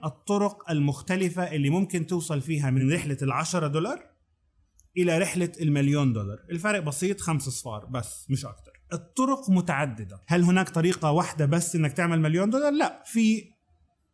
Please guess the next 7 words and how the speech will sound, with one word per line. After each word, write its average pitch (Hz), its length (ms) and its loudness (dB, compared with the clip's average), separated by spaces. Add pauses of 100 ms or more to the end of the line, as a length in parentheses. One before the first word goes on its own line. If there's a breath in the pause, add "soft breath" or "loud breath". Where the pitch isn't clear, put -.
(100)
طرق 220 320 0
لا 226 120 4
تعد 196 360 0
ولا 151 160 4
تحصى، 127 400 -4 (380 loud breath)
بعضها 131 420 2
مشروع 196 760 2